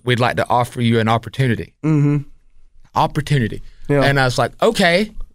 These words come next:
Speaker 1: where do I sign?" I didn't ask a question. I
Speaker 2: Yeah.
Speaker 1: didn't ask anything.
Speaker 2: Like
Speaker 1: I
Speaker 2: to
Speaker 1: didn't
Speaker 2: offer you an, an opportunity is what you wanted.
Speaker 1: I didn't ask the pay. I didn't ask, "I-, am I part-time, full-time?" Just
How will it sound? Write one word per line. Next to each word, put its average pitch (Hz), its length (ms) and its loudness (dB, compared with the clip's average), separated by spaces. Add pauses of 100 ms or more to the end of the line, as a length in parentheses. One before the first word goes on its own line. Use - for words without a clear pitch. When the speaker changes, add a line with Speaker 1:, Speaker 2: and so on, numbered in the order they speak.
(100)
Speaker 1:
where 147 320 2
do 190 140 4
I 180 140 4
sign?" 156 460 0
I 160 160 2
didn't 151 240 2
ask 135 460 0
a 123 180 0
question. 156 760 0
I 165 80 4
Speaker 2:
Yeah. 190 140 4
Speaker 1:
didn't 143 100 2
ask 127 260 -2 (100)
anything. 143 540 2
Speaker 2:
Like 156 140 4
Speaker 1:
I - 40 2
Speaker 2:
to 156 40 4
Speaker 1:
didn't 156 100 4
Speaker 2:
offer 165 160 2
you 180 60 4
an, 175 60 4 (140)
an 165 160 4
opportunity 208 460 4
is 196 60 4
what 196 160 4
you 196 80 4
wanted. 233 380 2 (220)
Speaker 1:
I 156 60 4
didn't 170 200 2
ask 165 340 2 (160)
the 143 80 2
pay. 151 440 2
I 139 100 2
didn't 127 220 2
ask, 117 300 0 (120)
"I-, 117 300 0
am 123 160 2
I 113 80 0
part-time, 170 560 0
full-time?" 160 400 0
Just 165 260 0